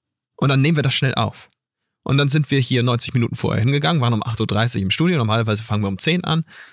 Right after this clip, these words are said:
und, ähm, haben, waren, saßen dann hier und haben ganz schnell diese Idee nur mit einer, nur mit einer Gitarre schnell reingekloppt. Ähm, Julia fand die Idee super, hat schn-, hat wirklich mit, mit in einer Wahnsinnsgeschwindigkeit den Text geschrieben. Und,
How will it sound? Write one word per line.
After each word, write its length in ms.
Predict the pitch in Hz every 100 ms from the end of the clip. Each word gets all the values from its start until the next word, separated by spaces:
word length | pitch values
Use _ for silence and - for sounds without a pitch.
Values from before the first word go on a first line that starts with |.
| _ _ _
und, 420 | 131 127 120 - -
ähm, 280 | 123 117 113 - -
haben, 240 | 123 127 120
waren, 260 | 120 120 -
saßen 300 | 131 160 -
dann 100 | 135
hier 200 | 131 127 -
und 120 | 117
haben 120 | 117 -
ganz 300 | 123 139 -
schnell 400 | - 131 113 107 - _ -
diese 180 | 127 113
Idee 320 | 117 131 120
nur 140 | 131 131
mit 80 |
einer, 260 | 127 117 110 - - - _ -
nur 140 | 127
mit 120 | 123
einer 80 | 120
Gitarre 320 | 120 160 151
schnell 160 | - 110
reingekloppt. 720 | 131 165 - 160 147 - - - _ _
Ähm, 460 | 120 120 117 113 -
Julia 480 | - 139 147 135 - -
fand 280 | - 120
die 80 | 123
Idee 200 | 117 127
super, 420 | 120 147 139 127 127
hat 160 | -
schn-, 240 | - 127 -
hat 360 | 123 135 127 123
wirklich 320 | 156 127 -
mit, 280 | 71 127 -
mit 180 | 127 -
in 200 | 135 131
einer 260 | 123 131 127 - _ 127
Wahnsinnsgeschwindigkeit 1000 | 123 147 139 135 131 - 156 127 127 123
den 140 | 113
Text 360 | - - - -
geschrieben. 520 | 117 - 113 107 139 175 - - - _ -
Und, 560 | 120 127 123 120 -